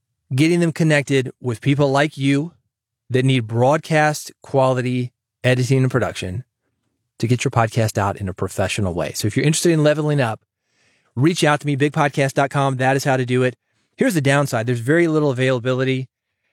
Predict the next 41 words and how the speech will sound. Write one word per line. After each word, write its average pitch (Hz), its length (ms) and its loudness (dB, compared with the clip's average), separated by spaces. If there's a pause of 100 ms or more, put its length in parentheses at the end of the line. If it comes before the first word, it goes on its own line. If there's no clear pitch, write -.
(1400)
I 147 60 0
mean, 165 120 2
I 175 60 4
know 196 120 2
a 185 40 2
lot 170 180 0
of 131 60 -8
people, 143 400 -2
but 135 300 -2 (120)
this 147 240 -2
is 151 100 -2
a 127 80 2
high 131 300 0
touch 123 340 -4
thing. 98 260 -6
This 123 160 -2
is 127 120 -2
not 135 180 0
the 127 80 -6
kind 123 200 0
of 113 60 -8
thing 117 280 0
where 107 420 -2 (500)
put 147 140 2
a 123 80 0
tip 156 260 0
in 143 60 0
the 131 80 0
tail 131 320 2
on 131 160 0
it 127 160 0 (420)
and 110 140 -4
run 131 140 4
it 127 80 -4
through 123 120 2
a 123 40 2
machine 120 440 2
and 117 220 -4
then 113 80 2
that's 113 280 0
done. 101 420 -6